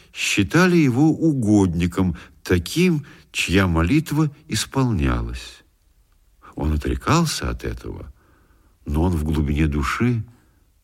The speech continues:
сам считал себя таким. Он часто удивлялся тому, как это случилось, что ему, Степану Касацкому, довелось быть таким необыкновенным угодником и прямо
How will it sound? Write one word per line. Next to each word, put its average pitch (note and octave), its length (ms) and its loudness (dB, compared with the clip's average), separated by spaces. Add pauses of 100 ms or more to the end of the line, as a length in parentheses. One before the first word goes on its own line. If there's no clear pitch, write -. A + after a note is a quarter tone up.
сам E2 580 0
считал - 540 -8
себя - 340 -12
таким. - 420 -16 (1600)
Он G2 140 0
часто B2 400 -2
удивлялся A2+ 520 -2
тому, A2+ 360 0 (560)
как A#2 220 -2
это A2+ 100 -2
случилось, A2+ 640 0
что - 260 -4
ему, F#2 460 2
Степану F#2 720 -2
Касацкому, - 1160 -4 (460)
довелось D#2+ 560 0
быть D#2 280 -2
таким G2+ 580 -2 (500)
необыкновенным D2+ 1200 -2
угодником D#2+ 1040 -4
и A1 40 -12
прямо G#2 580 -2